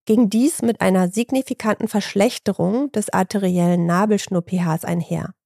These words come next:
Das ist ja der Marker, den wir bekommen, wenn wir nach der Geburt aus der Nabelschnur Blut abnehmen. Und ein schlechter P H bedeutet eine schlechte Sauerstoffversorgung des Kindes. Die verschiedenen Studien dokumentieren zudem weitere Risiken für Mutter und Kind.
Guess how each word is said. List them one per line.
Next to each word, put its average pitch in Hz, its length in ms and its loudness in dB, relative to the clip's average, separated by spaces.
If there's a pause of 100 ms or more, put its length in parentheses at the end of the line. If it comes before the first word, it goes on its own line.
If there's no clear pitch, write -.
(540)
Das 208 140 0
ist 262 120 -2
ja 247 120 4
der 208 140 4
Marker, 202 360 2
den 202 180 4
wir 185 120 4
bekommen, 262 460 2
wenn 202 160 2
wir 190 60 2
nach 190 200 0
der 190 120 0
Geburt 190 440 2
aus 202 80 -2
der 190 120 0
Nabelschnur 190 500 0
Blut 214 280 -2
abnehmen. 156 540 -4 (540)
Und 214 160 2
ein 196 120 4
schlechter 208 360 2
P 185 180 -4
H 196 360 2
bedeutet 190 480 2
eine 190 180 2
schlechte 190 320 -2
Sauerstoffversorgung 185 960 0
des 170 180 -4
Kindes. 175 460 0 (560)
Die 214 80 -2
verschiedenen 202 600 2
Studien 247 480 0
dokumentieren 214 680 0
zudem 202 420 0
weitere 214 420 0
Risiken 220 480 0
für - 120 -4
Mutter 196 280 0
und 202 180 -2
Kind. - 380 -4